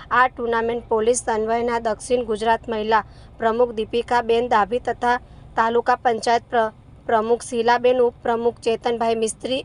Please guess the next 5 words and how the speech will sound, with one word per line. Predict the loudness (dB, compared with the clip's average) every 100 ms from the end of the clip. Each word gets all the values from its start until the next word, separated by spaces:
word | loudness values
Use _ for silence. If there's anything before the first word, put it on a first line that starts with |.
| -4
એકસો | -2 -6 -4
સિત્તેર | -6 -2 0 2
વિધાનસભાના | 0 0 -2 -2 0 0 0
ધારાસભ્યના | 0 2 0 -2 -4 -2 0 -2 -8 -16 -4
સુપુત્ર | -4 -2 -2 2